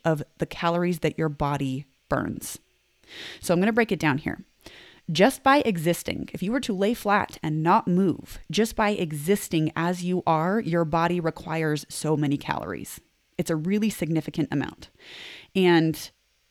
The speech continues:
by existing, those calories go to just basic survival functions, right? And so we have that huge portion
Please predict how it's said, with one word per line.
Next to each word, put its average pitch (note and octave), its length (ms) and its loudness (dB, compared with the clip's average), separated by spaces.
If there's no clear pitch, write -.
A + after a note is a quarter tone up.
by E3 300 8
existing, E3 720 2
those E3 240 0
calories F3 480 -2
go D3+ 220 -2
to D3 460 -2
just C#3 280 -6
basic D#3 360 0
survival C#3+ 840 -2
functions, - 720 -2
right? D#3 240 -2
And E3 120 2
so E3 100 0
we D#3+ 140 -2
have E3 280 2
that D3+ 200 -2
huge G#3+ 400 -2
portion F3 520 0